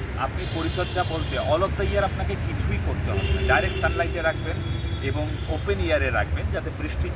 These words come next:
জলও পড়ে এবং সানলাইটও সে সম্পূর্ণ পায়। এবং এই গাছে জল খুব বেশি দেবেন না। বর্ষাকালে আলাদা ম্যাটার, বর্ষাকালে অনবরত বৃষ্টির জল পড়ুক, তাতেও কোনো ক্ষতি নেই, কিন্তু আপনি তখনই গ্রীষ্মকাল বা অন্যান্য সময় জল দেবেন, যখন দেখবেন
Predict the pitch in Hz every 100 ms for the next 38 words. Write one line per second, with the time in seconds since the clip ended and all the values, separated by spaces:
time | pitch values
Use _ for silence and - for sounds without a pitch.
0 | 143 139 147 - 139 - - - - 120
1 | 123 - - - 127 135 160 170 156 165
2 | - 175 170 - 202 170 - - - -
3 | - - - 147 147 - 131 - 147 113
4 | - - - - 135 160 175 - 180 -
5 | 135 - 135 113 98 - - - - -
6 | - - 143 - 196 196 202 151 143 135
7 | 127 127 127 - - 139 - 156 151 143
8 | 139 143 139 - 123 127 - 143 131 123
9 | 139 - - 117 151 - - - 127 -
10 | - - - - 185 160 - - - -
11 | 120 - - - 135 - 190 220 - 151
12 | - 165 156 156 147 139 135 135 139 143
13 | 139 135 120 117 110 113 156 139 - 123
14 | 131 175